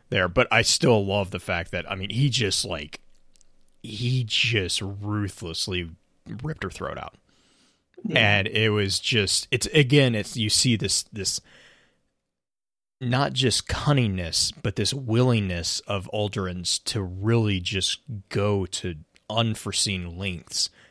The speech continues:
Speaker 1: to make sure that his sister is taken care of, that his sister is, you know, protected, and, you know, what he'll do for Mara is just pretty much anything. Yeah, m-,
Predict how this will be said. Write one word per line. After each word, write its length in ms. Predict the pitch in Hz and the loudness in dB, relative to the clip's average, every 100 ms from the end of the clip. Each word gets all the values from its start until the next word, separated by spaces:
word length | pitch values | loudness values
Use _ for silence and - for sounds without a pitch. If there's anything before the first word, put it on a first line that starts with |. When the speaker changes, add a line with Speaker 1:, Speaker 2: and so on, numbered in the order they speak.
| _ | _
Speaker 1:
to 100 | - | -2
make 280 | 98 101 104 | 2 2 2
sure 200 | - 101 | 0 0
that 160 | 90 85 | -4 -4
his 300 | - 117 110 | 0 2 4
sister 520 | - 110 - 101 87 | 2 2 -2 -4 -4
is 140 | - | -6
taken 320 | - 90 82 | -4 -6 -6
care 240 | - 85 - | -10 -10 -10
of, 260 | - - - _ _ _ _ _ - | -12 -16 -20 _ _ _ _ _ -6
that 140 | 92 | -2
his 180 | 113 107 | 2 2
sister 540 | - 104 - 101 90 | 2 0 -2 -2 -2
is, 420 | 87 87 85 82 - | -2 -4 -4 -4 -4
you 80 | |
know, 340 | 143 87 82 76 - _ _ _ _ _ _ _ _ | -6 -8 -8 -12 -16 _ _ _ _ _ _ _ _
protected, 580 | - 110 - 95 - 82 | -4 0 2 0 0 -6
and, 260 | 85 85 90 | -6 -8 -8
you 80 | 90 | -8
know, 80 | |
what 320 | 82 87 101 95 | -8 -2 -2 2
he'll 220 | 113 98 | 2 0
do 340 | 92 104 98 | -2 -2 -2
for 400 | 90 107 98 92 | -4 -2 -2 -2
Mara 600 | 85 90 90 87 82 80 | -4 -4 -4 -4 -4 -8
is 320 | - 90 82 - | -8 -8 -8 -8
just 540 | - - 92 - - _ - | -6 -4 -2 -2 -4 _ -18
pretty 320 | - 120 107 | -2 0 0
much 300 | 95 87 - - | 0 -4 -8 -10
anything. 460 | 82 - 90 - - - _ _ _ _ _ _ _ _ _ _ | -14 -12 -12 -14 -18 -20 _ _ _ _ _ _ _ _ _ _
Yeah, 220 | 170 - | 0 2
m-, 260 | 101 113 | -2 -6